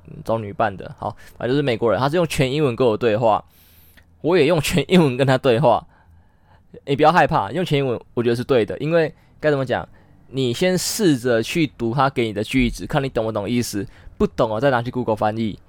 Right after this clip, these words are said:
然后这个软体自己上面也有它自带的翻译可以用，只是，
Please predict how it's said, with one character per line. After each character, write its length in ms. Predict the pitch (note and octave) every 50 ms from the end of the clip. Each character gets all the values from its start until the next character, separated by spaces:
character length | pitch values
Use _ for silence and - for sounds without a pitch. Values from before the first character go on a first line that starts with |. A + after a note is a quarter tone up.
| - - -
然 100 | - C3
后 80 | C#3+ D3
这 100 | - G#3
个 60 | E3+ D#3+
软 120 | D3+ D3+
体 60 | C3
自 100 | A2+ -
己 160 | E3 C3+ A#2+
上 160 | G#2+ - B2+ C#3
面 200 | C#3+ C3+ B2+ A#2+
也 80 | A#2+
有 160 | B2 G#2+ G2+
它 120 | G#2+ A#2+ A#2
自 200 | - - C#3+ -
带 180 | - C3 A2+
的 220 | G#2 G2+ G2 G2+ G#2
翻 200 | - A2+ A2+ B2+
译 80 | B2+
可 140 | A#2 C#3 A#2
以 80 | G#2 A#2
用， 180 | B2+ A2+ F2+ - - - - _ _ _ _
只 100 | - B2
是， 560 | A#2 - D3+ D3+ D3 C#3 C3+ C3 B2+ B2 A2